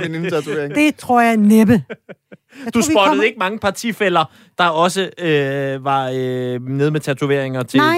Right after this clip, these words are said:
Speaker 3: til det der
Speaker 2: nej, jeg tror, jeg er
Speaker 3: spa-ophold?
Speaker 2: den mest tatoverede,
Speaker 3: Ja.
Speaker 2: hvis jeg skal sige det selv. Så
Speaker 1: Altså i D F?
Speaker 2: Ja.
Speaker 1: Ja.
Speaker 2: Ja, tror jeg.
Speaker 1: Det er også, hvad vi har researchet os frem til.
Speaker 2: Ja. Men det er også derfor, jeg har kæmpet for tatoveringsfaget,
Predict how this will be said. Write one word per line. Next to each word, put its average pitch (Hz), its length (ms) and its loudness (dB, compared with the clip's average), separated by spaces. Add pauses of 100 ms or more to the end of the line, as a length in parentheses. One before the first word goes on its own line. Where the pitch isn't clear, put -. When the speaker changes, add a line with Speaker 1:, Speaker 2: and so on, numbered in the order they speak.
Speaker 3:
til 285 100 -2
det 131 120 -6
der 135 100 -2 (140)
Speaker 2:
nej, 311 100 0
jeg 294 120 0
tror, 320 180 0
jeg 294 80 2
er - 40 2
Speaker 3:
spa-ophold? 254 200 2
Speaker 2:
den 254 100 2
mest 254 160 -6
tatoverede, 202 600 -4 (100)
Speaker 3:
Ja. 104 100 -12 (240)
Speaker 2:
hvis 185 140 -8
jeg 190 80 -4
skal - 180 -16
sige 190 200 -6
det 202 120 -8
selv. 175 220 -8 (100)
Så 233 240 -12
Speaker 1:
Altså 208 180 -6
i 120 40 -8
D 107 360 -10
F? - 80 -20 (280)
Speaker 2:
Ja. 196 220 -2 (240)
Speaker 1:
Ja. 117 120 -12 (220)
Speaker 2:
Ja, 196 200 -6 (920)
tror - 120 -12
jeg. 175 120 -10 (400)
Speaker 1:
Det 170 60 -2
er 156 60 0
også, 139 120 -4
hvad 147 120 -8
vi 135 80 -8
har 139 160 -4
researchet 104 380 -12
os 92 100 -16
frem 95 220 -14
til. 87 140 -18 (200)
Speaker 2:
Ja. 202 220 2 (800)
Men 240 100 4
det 240 60 4
er 247 40 6
også 247 300 -2
derfor, 285 160 -2
jeg 277 40 0
har 254 140 -4
kæmpet 277 320 -4
for 226 180 -4
tatoveringsfaget, 220 1040 -8